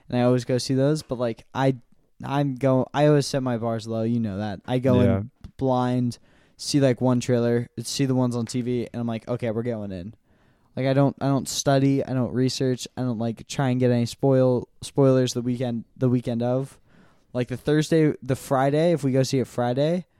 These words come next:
Speaker 1: I'm, like, off the grid because I just don't wanna get spoiled. Like, that's what I had to do with Spider-Man. I literally, like,
Speaker 2: That's kinda what I did. I, I
Speaker 1: I
Speaker 2: do
Speaker 1: turned, I didn't, I didn't go on Instagram the entire, the entire thing, and I saw things that were, like, spoilers. I just, like,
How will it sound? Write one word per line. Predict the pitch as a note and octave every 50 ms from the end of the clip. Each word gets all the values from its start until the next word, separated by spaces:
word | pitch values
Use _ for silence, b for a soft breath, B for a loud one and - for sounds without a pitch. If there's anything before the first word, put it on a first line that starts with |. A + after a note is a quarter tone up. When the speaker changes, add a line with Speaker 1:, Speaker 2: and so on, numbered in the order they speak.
| _ _ _ _ _ _ _ _ _ _ _
Speaker 1:
I'm, | - C3 C3+ C3+
like, | C3 B2+ A#2+ G#2+ - - -
off | C3 B2+ A#2+ -
the | - B2
grid | A#2 A2 A2+ A2 A2+ A#2 B2 C3+ D3+ D3 C#3 - -
because | B2+ A#2 B2+ B2 A2 - -
I | A#2+ B2+ B2+ A#2+
just | A#2 A2 - - _ -
don't | B2+ B2 B2 A#2 -
wanna | B2 B2+ B2+ B2
get | A#2 A#2+ A2+ -
spoiled. | - - - A#2+ A#2 A#2 B2 C3+ C#3 -
Like, | A#2 G#2 -
that's | - C3 C3 -
what | E3 D3
I |
had | C#3 C3+ B2
to | C3
do | B2+
with | A#2 -
Spider-Man. | - - - B2 A#2+ A#2+ A2+ G#2+ G#2
I | G#2+ A2+
literally, | A#2 B2 B2+ B2+ B2+ B2
like, | A#2+ A#2 A2+ A2+ _
Speaker 2:
That's | - A2+ A#2 A#2+ -
kinda | - C3 A2+ G2+
what | F#2+ F#2
I | F#2 F2+
did. | F2+ F2+ F2+ -
I, | - B2 C3+ C#3 -
I | B2+ C#3 D3
Speaker 1:
I | C#3+ E3+
Speaker 2:
do | D3 C#3 D#3+
Speaker 1:
turned, | - G#3+ G#3+ - -
I | E3 F3
didn't, | D3 G3+ G#3 G#3 - -
I | E3
didn't | E3 G3 G3+ F#3+
go | F#3+ F#3
on | F3
Instagram | - D#3+ D#3+ - - F3+ F3+ F3+
the | E3 E3 D3+
entire, | C#3 C3+ - - - - - D3+ D3+ D#3 D#3 D3+ D3 C#3 b b b b b b b b b _ -
the | C#3+ C#3+ C#3+
entire | C3 B2+ - C#3 C3+ C3+ C3 C3
thing, | - C3+ C3 A#2+ A#2+
and | A#2+ B2
I | B2+ B2+
saw | A#2+ - - C#3+ C#3 C#3
things | C3 - D3 C#3+ C#3+ C3+
that | C#3+
were, | C3 B2+
like, | B2+ A#2+ -
spoilers. | - - - - B2+ B2+ C3 C3+ D3 D#3 D#3 - -
I | - C3+
just, | B2 B2 A#2+ B2
like, | C3 A#2 -